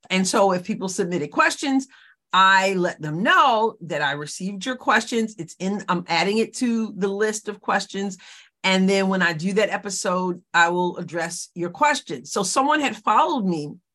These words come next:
I didn't follow him, but he asked the question. And so I responded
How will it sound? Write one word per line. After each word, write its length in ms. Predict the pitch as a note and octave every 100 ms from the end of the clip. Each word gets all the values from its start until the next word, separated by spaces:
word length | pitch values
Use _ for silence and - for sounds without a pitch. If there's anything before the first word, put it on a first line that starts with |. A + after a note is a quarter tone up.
| -
I 120 | F3+
didn't 380 | G3+ C#4+ C#4 F#3+
follow 320 | A#3+ G3+ F3
him, 460 | E3+ D#4+ F4 A3+ G3 - - - _ -
but 240 | G#3+ G#3+
he 400 | - C4 C4+ -
asked 440 | A3+ A3 A3 - -
the 100 | F3+
question. 680 | - E4+ F4 - D#3 A#2+ _ -
And 160 | G#3+ G#3+
so 460 | A3+ F#3 F3+ F3+ _ _ _ -
I 320 | F#3+ F#3 F#3
responded 1000 | F#3 F3+ - C#4 F#4 F#4+ G#3 F3+ E3+ E3